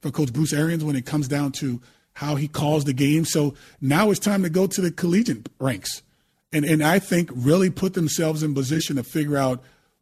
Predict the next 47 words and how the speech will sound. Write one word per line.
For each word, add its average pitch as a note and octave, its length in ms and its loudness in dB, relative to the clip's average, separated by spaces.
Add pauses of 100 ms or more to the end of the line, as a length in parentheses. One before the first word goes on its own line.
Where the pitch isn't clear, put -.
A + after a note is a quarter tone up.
who's E3+ 320 4
really D#3 340 4
the C#3 120 -2
next D3 320 -2
man C#3+ 260 0
up, - 240 -2 (360)
uh, C3+ 120 -12
for D#3 180 -4
this C#3 180 -2
organization C#3 920 0
so C#3 220 -4
that C3+ 260 0
they D#3 120 2
can D#3+ 140 0
have C#3 240 0
an C#3 100 0
opportunity C3 720 -2 (380)
to D3 120 0
move C#3+ 260 2
forward. E3 400 -2
And C3 120 -2
then B2+ 100 0
when C3+ 120 0
you C#3 100 2
look F3+ 200 0
at D#3 160 0 (400)
who F#3+ 140 4
they E3 160 6
have, C#3 220 0
who's F3+ 180 2
their, F3 180 2
who's A3 260 2
their G3 80 4
quarterback, C#3+ 460 0
Brian B2+ 240 -2
Weber? B2 320 -4 (300)
Who's G3+ 180 2
this G3 200 2
young D#3 160 2
kid C#3 280 0
they B2+ 100 0
have? B2 460 -2 (520)
Uh, C3 280 2
is B2 100 -2
it B2+ 80 0
Sam F3 320 2
Darnold? D#3 540 2